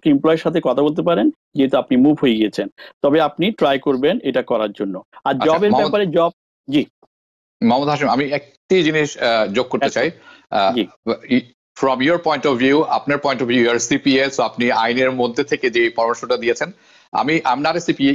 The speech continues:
Speaker 2: সিপিএ, আমি প্রথমে disclaimer দিয়ে রাখছি, I am not a সিপিএ, um, I have no accounting degrees, nothing, okay? আহ,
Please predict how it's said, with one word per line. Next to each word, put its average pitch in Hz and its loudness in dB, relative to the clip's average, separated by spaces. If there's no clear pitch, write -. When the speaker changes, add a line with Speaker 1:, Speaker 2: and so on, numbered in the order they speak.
Speaker 2:
সিপিএ, 135 0
আমি 123 0
প্রথমে 135 -2
disclaimer 127 0
দিয়ে 127 0
রাখছি, 123 -2
I 110 0
am 113 0
not 127 0
a 139 -2
সিপিএ, 127 0
um, 101 -2
I 107 0
have 107 -2
no 131 2
accounting 143 0
degrees, 131 2
nothing, 110 0
okay? 143 -2
আহ, 104 0